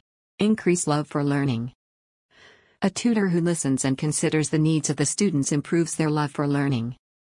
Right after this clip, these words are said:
Children sometimes under homeschooling programs can develop a negative relationship with education,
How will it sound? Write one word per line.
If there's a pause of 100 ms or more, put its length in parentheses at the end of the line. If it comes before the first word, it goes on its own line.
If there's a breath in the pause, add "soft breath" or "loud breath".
(120)
Children
sometimes
under
homeschooling
programs
can
develop
a
negative
relationship
with
education,